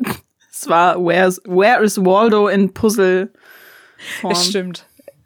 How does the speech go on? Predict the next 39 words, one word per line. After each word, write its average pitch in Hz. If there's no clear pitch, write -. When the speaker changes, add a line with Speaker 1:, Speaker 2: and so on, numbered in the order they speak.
Speaker 2:
Das 196
war 180
echt -
hart. 185
Ich 233
hab, -
äh, 220
glaub 226
ich, -
dort 233
währenddessen 220
noch 214
so 214
ein 220
bisschen 220
versucht, 220
The 208
Ex-Hex -
zu -
lesen, 226
hab 220
aber -
auch -
viel 196
Hörbuch 214
gehört, 185
glaub 180
ich, 180
Speaker 1:
Mhm. 202
Speaker 2:
als, 226
als 185
ich 202
Speaker 1:
Mhm. 240
Speaker 2:
bei 180
dir 180
war, 180
dann 180
beim 185
Stricken. -